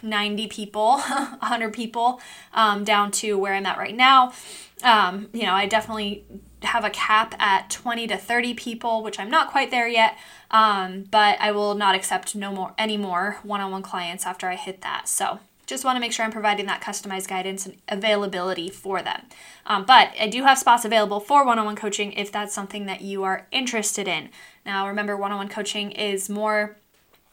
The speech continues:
um, more going, walking you through my three-step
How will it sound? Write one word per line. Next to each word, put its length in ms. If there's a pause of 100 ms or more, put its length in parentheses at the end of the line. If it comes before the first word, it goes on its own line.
(120)
um, 400 (220)
more 440
going, 340
walking 340
you 100
through 300
my 220
three-step 640